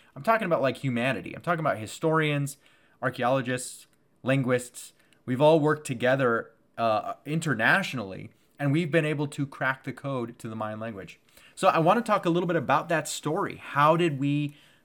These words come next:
kind of get to, um, get to access the language? The Mayan civilization does end up collapsing in the ninth century.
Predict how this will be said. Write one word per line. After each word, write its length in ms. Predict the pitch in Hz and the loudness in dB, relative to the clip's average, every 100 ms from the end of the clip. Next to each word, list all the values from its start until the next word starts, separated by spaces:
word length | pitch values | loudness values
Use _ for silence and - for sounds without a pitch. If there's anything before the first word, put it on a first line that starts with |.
| - | -6
kind 160 | 156 | -4
of 200 | 147 104 | -4 -4
get 380 | 101 135 143 - | 2 4 4 -4
to, 540 | - 147 139 131 127 139 | -8 -2 0 0 -2 -4
um, 500 | 117 117 110 107 107 - _ _ | -2 0 0 -2 -8 -14 _ _
get 140 | - 147 | -6 -4
to 140 | 143 | -2
access 460 | 123 160 - 110 - | -2 -2 0 -2 -2
the 100 | 107 | -4
language? 520 | 113 165 - - - _ _ _ _ _ _ _ _ _ _ _ _ _ - | -2 -2 -6 -12 -20 _ _ _ _ _ _ _ _ _ _ _ _ _ 0
The 80 | |
Mayan 440 | 151 156 190 226 190 | 2 6 6 6 2
civilization 960 | - 185 185 170 143 147 143 151 135 107 | -2 4 6 6 4 0 0 -4 -4 -2
does 440 | 147 160 170 185 - | 4 6 6 4 0
end 220 | - 147 | -4 0
up 120 | 147 143 | 0 -2
collapsing 840 | - 135 127 131 - 139 120 123 | -6 0 2 2 -2 -4 -4 -4
in 200 | - 131 | -4 -2
the 80 | 131 | 0
ninth 400 | 123 120 110 110 | 0 0 0 -4
century. 760 | - - 117 98 90 85 98 | -10 -4 -4 -4 -6 -6 -6